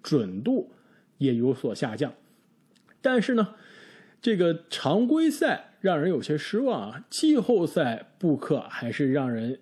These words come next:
可以说是眼前一亮的。那职业生涯第一次打季后赛啊，完全没有第一次打季后赛的样子。那上个赛季啊，两个后卫是让人觉得啊，这个初生牛犊不怕虎，都是职业生涯第一次打季后赛，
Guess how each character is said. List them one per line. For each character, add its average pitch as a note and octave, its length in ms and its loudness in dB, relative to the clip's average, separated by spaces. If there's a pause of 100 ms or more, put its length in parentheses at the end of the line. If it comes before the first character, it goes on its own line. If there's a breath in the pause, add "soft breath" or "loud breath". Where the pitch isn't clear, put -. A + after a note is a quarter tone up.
可 - 120 -6
以 A#2+ 80 0
说 A#2+ 140 -4
是 B2 100 -4
眼 G#2+ 240 -4
前 A#2+ 240 -6
一 B2 40 -2
亮 C#3+ 200 -2
的。 F#2+ 120 -14 (360 loud breath)
那 C#3 100 -4
职 E3+ 160 -2
业 B3+ 140 4
生 A3 120 2
涯 G#3 200 4 (100)
第 C4+ 160 4
一 D4+ 120 4
次 D4+ 160 0
打 G#2 180 -2
季 C3+ 140 -4
后 C#3 120 -2
赛 C#3 140 -4
啊， G#2 240 -12 (460)
完 G3+ 320 2
全 F3+ 300 2
没 D#3+ 200 2
有 D3 120 2
第 E3+ 180 -2
一 F#3 80 0
次 E3 100 -4
打 G2+ 140 -6
季 A#2+ 100 -4
后 D#3+ 100 0
赛 D#3+ 120 0
的 C#3+ 100 0
样 E3+ 220 -2
子。 - 100 -18 (140)
那 C3 100 -12
上 F#3 200 -2
个 D#3+ 120 0
赛 D3 140 0
季 C3+ 100 -2
啊， B2 80 -2
两 A2 300 -4
个 F#3 260 -2 (280)
后 F3 120 2
卫 D3+ 220 0
是 C#3 200 -4
让 D3 160 0
人 C3 160 -2
觉 B2+ 120 -4
得 B2+ 80 -4
啊， A2 80 -8
这 A#2+ 140 -6
个 A#2 80 -6
初 G3+ 260 -2
生 F#3+ 200 2
牛 D#3 160 0
犊 D3+ 120 0
不 D3 120 -4
怕 C3+ 180 -4
虎， G2+ 140 -10
都 D#3+ 120 0
是 E3 60 0
职 D3 140 -2
业 C#3 80 0
生 C#3+ 120 -2
涯 C3+ 60 -2
第 D3 100 -4
一 D#3 80 0
次 D3 120 -2
打 - 120 -8
季 C3+ 120 -6
后 B2+ 80 -2
赛， B2+ 120 -4